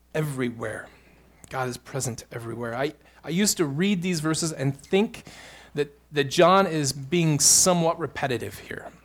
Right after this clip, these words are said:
And, and I'm not saying that in sort of a nasty way. I don't think that repetition is inherently wrong or bad. Repetition is incredibly important when trying to get your point across. Anyone who has ever had a dog or children or anyone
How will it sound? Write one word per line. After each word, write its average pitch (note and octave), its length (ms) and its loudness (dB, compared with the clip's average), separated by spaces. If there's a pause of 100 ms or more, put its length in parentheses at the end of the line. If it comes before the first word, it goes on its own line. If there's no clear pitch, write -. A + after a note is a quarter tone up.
(300)
And, D#3 200 -2
and F3 120 4
I'm E3+ 120 6
not G#3 180 2
saying G#3 280 2
that D#3+ 180 -4
in D3 180 -4
sort D#3+ 160 0
of C#3+ 120 0
a C3 180 0 (100)
nasty C3+ 480 0
way. A2+ 240 -8
I B2 100 0
don't D3+ 220 2
think D#3+ 200 0
that B2+ 120 -2
repetition C3+ 640 -4
is A#2+ 160 -4
inherently B2 480 -4
wrong B2+ 480 0
or A#2+ 140 -2
bad. C3 380 -2
Repetition C3+ 460 -2
is B2+ 120 -2
incredibly D#3 600 0
important C3 500 -4 (340)
when E3+ 120 4
trying F3 220 6
to E3+ 60 4
get D3+ 120 -6
your D#3 100 0
point F3 360 2
across. A2 420 -4
Anyone C3+ 380 2 (260)
who E3 120 4
has C#3+ 120 6
ever D3 200 2
had C#3+ 200 2
a C#3 140 0
dog C3+ 400 2
or B2+ 160 -4
children E3+ 480 0
or C3+ 260 -2
anyone F#3 460 6